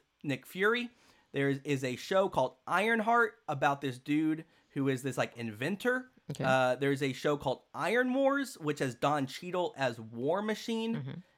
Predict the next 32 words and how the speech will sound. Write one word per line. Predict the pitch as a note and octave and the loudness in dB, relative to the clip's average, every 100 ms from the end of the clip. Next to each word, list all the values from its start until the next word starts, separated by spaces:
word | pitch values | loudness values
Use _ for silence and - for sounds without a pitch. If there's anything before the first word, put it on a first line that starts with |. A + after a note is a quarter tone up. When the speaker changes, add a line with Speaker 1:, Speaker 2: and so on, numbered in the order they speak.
| - | -8
Speaker 1:
and | C3 | -4
he's | B2+ - | -4 0
facing | D3+ D3 D#3+ D3 D3 - - | 0 0 -2 0 -2 -6 -6
Iron | C3+ C#3 C3 | -2 0 0
Man's | B2+ A#2 | -2 -4
worst | A#2 A2 - | -6 -6 -8
fears. | - F3+ G#3 A3+ - - | -10 -4 -4 -4 -10 -14
Speaker 2:
Okay. | C3 D3 | -8 0
Speaker 1:
Then | E3+ A#3 | 2 6
there | A#3+ | 6
are | A3+ | 6
some | A3 A3 G3+ | 4 4 6
movies, | C#3+ A2 F#2 - - _ - | 4 2 -10 -16 -20 _ -2
all | A#2+ | 2
right? | C3+ G3+ - _ _ | 2 2 -4 _ _
I | A#2 | -4
don't | D3 D#3 | -2 0
know | D3+ | -2
when | C#3+ D3 D3 | 0 0 2
these | D3 | 2
are | C3 B2+ | 2 2
coming | C#3 A#2 G#2 | 0 -4 -6
out, | - | -10
though, | - - _ _ - _ _ - | -18 -18 _ _ -20 _ _ -6
or | C3+ B2+ B2+ | 0 0 0
where, | C3+ B2+ B2+ - | -2 -2 -2 -6
when | C3 B2+ B2 B2 - | -4 -2 -2 -6 -8
some | - A#2 | -6 -4
of | A2 | -4
them, | A2+ - - | -6 -14 -18
them | C#3 B2+ A2+ | -10 -4 -4
are. | F#2+ | -6